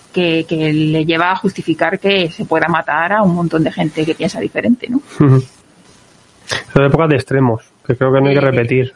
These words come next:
Speaker 2: Da
Speaker 1: sí.
Speaker 2: igual un poco en, en qué lado te pongas. Siempre, yo creo que es mejor siempre ponerse un poco en medio, ver un poco a cada lado, a ver qué pasa y, y pensar un poco más por nosotros mismos, ¿no? Que,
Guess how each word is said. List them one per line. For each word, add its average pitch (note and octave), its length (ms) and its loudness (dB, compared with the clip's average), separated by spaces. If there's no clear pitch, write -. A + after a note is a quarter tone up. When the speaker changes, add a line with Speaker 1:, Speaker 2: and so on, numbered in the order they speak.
Speaker 2:
Da C3 120 2
Speaker 1:
sí. B2+ 40 2
Speaker 2:
igual C3 200 2
un C3+ 80 2
poco C3 240 2
en, B2+ 380 2
en B2+ 120 0
qué B2+ 80 -2
lado B2+ 160 0
te B2+ 100 0
pongas. C3 300 -2
Siempre, C#3+ 320 2
yo D3 100 4
creo D#3 120 4
que D3 60 4
es - 40 4
mejor C#3 200 0
siempre C#3+ 320 2
ponerse C3+ 440 -2
un C#3 80 0
poco C3 140 0
en B2 80 2
medio, C3+ 460 2
ver B2+ 180 2
un C3 80 0
poco C3 160 0
a A#2+ 60 0
cada A#2 220 0
lado, C3+ 600 2
a B2+ 60 0
ver C3+ 120 0
qué B2+ 100 0
pasa C3+ 460 -2
y, A2+ 500 2
y - 440 -6
pensar C3+ 240 0
un F#3 60 2
poco G#3 100 4
más D#3+ 100 0
por C#3 100 0
nosotros B2+ 380 0
mismos, A#2 320 0
¿no? D3+ 160 -2
Que, - 140 -10